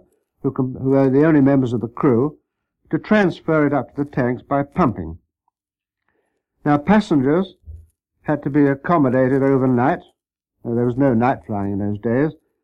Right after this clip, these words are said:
and sometimes they were put into rest houses consisting of thatched or tin-roofed mud huts,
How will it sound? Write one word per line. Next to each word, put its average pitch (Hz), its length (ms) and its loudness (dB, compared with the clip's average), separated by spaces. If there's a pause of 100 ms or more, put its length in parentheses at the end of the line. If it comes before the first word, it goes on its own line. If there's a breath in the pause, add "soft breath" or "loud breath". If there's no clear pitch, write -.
(380)
and 139 240 0
sometimes 160 540 0
they 156 80 0
were 143 140 2
put 147 220 -2
into 135 480 0 (120)
rest 185 280 -2
houses 127 540 -2 (400)
consisting 147 600 -2
of 139 140 -4
thatched - 520 -2
or 139 200 -2
tin-roofed 123 640 -2
mud 156 240 0
huts, - 460 -6